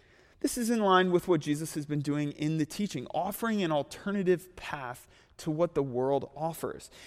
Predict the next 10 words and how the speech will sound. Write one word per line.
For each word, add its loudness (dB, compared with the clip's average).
He 0
has 2
repeatedly 0
said, -2
"You 0
have 0
heard 2
that 0
it's -6
said," -6